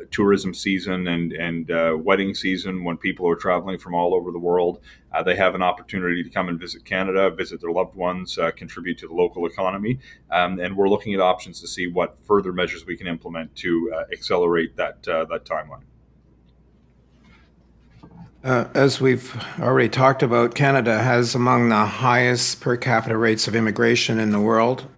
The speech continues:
Speaker 2: and is slowly building the most multicultural population in the world as well. The recent census, as you r-, earlier referred to, indicates that more than one in five residents,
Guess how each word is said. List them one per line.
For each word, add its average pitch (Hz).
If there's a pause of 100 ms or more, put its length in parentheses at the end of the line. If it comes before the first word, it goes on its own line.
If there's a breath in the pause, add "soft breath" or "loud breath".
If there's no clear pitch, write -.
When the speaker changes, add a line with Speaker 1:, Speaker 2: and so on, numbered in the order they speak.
Speaker 2:
and 117
is 113
slowly 135
building 117
the 117
most 113
multicultural 123
population 117
in 104
the 104
world 101
as 98
well. 117 (440 loud breath)
The 120
recent 135
census, 123
as 113
you 113
r-, -
earlier 113
referred 120
to, 107 (140)
indicates 120
that 117
more 120
than 110
one 127
in 110
five 113
residents, 113